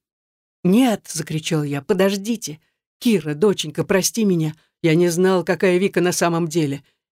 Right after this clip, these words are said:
Я все исправлю, клянусь!» Но Кира лишь смахнула слезу, повернулась ко мне спиной и пошла к выходу.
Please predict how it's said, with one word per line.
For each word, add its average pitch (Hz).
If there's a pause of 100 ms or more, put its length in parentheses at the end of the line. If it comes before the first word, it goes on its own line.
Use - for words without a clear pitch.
Я 175
все 190
исправлю, 180
клянусь!» 240 (1000)
Но 190
Кира 202
лишь 185
смахнула 170
слезу, 175 (400)
повернулась 156
ко 160
мне 156
спиной 160 (320)
и 156
пошла 165
к -
выходу. 143